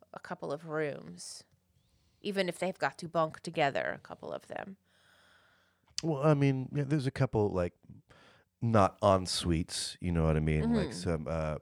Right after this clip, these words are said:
Speaker 2: emergency, like, emergency places that are,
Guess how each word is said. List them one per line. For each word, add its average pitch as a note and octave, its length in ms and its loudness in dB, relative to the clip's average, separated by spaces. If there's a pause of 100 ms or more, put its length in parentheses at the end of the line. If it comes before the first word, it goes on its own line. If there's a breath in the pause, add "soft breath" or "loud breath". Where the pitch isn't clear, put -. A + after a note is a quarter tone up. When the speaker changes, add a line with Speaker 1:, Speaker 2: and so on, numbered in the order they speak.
Speaker 2:
emergency, F2+ 760 2 (380)
like, C#2+ 260 -4 (320)
emergency D#2+ 880 -2 (160)
places D#2+ 520 -2
that D2 100 -2
are, C#2+ 140 0